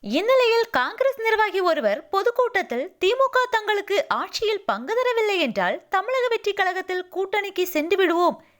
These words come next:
என்று பேசியிருப்பது பெரும் அதிர்வலைகளை ஏற்படுத்தியுள்ளது.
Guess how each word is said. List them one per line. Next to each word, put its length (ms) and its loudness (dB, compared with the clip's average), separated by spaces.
என்று 360 0
பேசியிருப்பது 840 0
பெரும் 380 0
அதிர்வலைகளை 680 0
ஏற்படுத்தியுள்ளது. 960 0